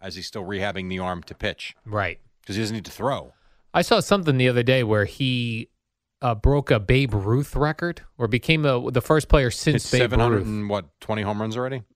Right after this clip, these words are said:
Speaker 2: No, he, uh, had ten wins and ten home runs.
Speaker 1: Yeah, right.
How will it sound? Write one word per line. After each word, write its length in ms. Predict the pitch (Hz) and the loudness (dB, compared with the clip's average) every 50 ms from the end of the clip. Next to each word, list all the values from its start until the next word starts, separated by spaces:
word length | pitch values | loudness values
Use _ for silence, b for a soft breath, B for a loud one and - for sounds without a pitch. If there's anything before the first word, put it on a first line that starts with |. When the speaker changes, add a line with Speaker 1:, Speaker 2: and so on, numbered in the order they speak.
| _ _ _ | _ _ _
Speaker 2:
No, 340 | 131 135 147 147 123 95 85 | 2 4 4 4 4 2 -2
he, 540 | 76 - - - 123 123 120 113 110 117 120 | -6 -10 -6 -4 -4 -2 -2 -2 -2 0 2
uh, 240 | 117 110 104 98 95 | 2 2 2 2 2
had 500 | 90 110 123 123 117 107 98 110 98 - | 4 4 4 4 2 0 -4 -6 -6 -6
ten 500 | - - - 165 170 165 165 160 156 139 | -6 0 2 2 2 2 0 -2 -2 0
wins 540 | 120 139 151 147 135 120 120 120 117 104 117 | 0 2 2 2 0 -2 -4 -4 -4 -6 -6
and 480 | - - 135 123 123 123 120 117 - | -4 0 2 2 2 2 0 -4 -2
ten 560 | - - - 139 135 131 127 123 123 117 95 - _ _ _ | -2 0 2 2 2 2 0 -2 -4 -4 -6 -8 _ _ _
home 260 | _ - 139 123 117 117 | _ 2 2 2 4 2
runs. 320 | 110 104 82 76 - - | 2 2 0 -4 -8 -8
Speaker 1:
Yeah, 100 | 185 175 | -6 -6
right. 260 | 160 87 65 67 - | -6 -6 -8 -10 -14